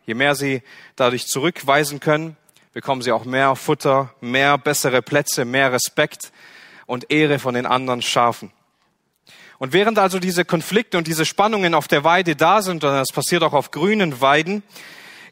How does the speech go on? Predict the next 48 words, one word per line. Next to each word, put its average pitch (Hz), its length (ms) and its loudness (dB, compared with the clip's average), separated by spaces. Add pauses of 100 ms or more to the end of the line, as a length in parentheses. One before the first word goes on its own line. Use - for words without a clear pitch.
gelingt 226 400 2
es - 160 -2
den 190 160 -2
Schafen 208 420 2
gar 185 220 4
nicht 220 180 -6
zur 185 160 0
Ruhe 226 260 -4 (120)
zu - 160 -8
kommen, 170 260 -2
weil 160 80 4
man 160 160 2
nicht 185 180 -4
weiß, 170 280 2
ob 156 80 -12
man 151 140 0
gleich 160 220 2
verjagt 156 460 2
wird, 175 200 -2
ob 135 120 -8
man 143 160 2
angegriffen 170 600 -2
wird, 170 240 -2
ob 139 160 -6
man 135 120 0
sich 131 200 -4
irgendwie 147 360 0
wieder 135 200 0
behaupten 165 600 -2
muss. 175 420 -2 (520)
Sie 175 140 -6
können 247 320 0
gar 202 160 4
nicht 202 160 -4
zur 196 160 0
Ruhe 220 260 2
kommen, 196 320 0
weil 185 180 4
sie 170 120 -4
ständig 185 460 -2
Sorge 202 400 2
darum 175 280 0
haben 175 300 2
müssen, 180 400 -8 (400)
jetzt 160 320 -2
angegriffen 175 600 -2
zu 127 200 -6
werden. 110 320 0